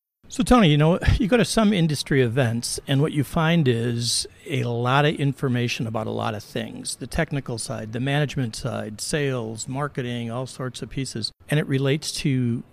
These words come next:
so many different varieties of things in our industry that we have to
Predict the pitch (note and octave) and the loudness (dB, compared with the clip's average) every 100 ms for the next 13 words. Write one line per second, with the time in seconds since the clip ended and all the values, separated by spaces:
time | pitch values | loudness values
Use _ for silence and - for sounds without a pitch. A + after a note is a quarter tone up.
0 | - - - F3 D#3+ F3 D#3 A2+ D3 C#3 | -16 -10 -2 2 4 4 2 0 -2 -2
1 | - B2+ A#2 - - - - - - - | 0 0 0 -4 -4 -6 -10 -20 -20 -10
2 | C3+ A#2+ A#2 B2+ C3 A#2 A2 A#2 G2+ D3+ | -4 -2 0 0 2 0 0 -4 -4 -4
3 | B2+ B2+ A#2 A#2+ B2 C3 A2+ - G#2+ A2 | -2 -2 -4 -4 -4 -4 -4 -6 -6 -6
4 | A#2 G2 A#2+ G#2+ - A#2+ A2+ | -6 -6 -6 -6 -4 -4 -2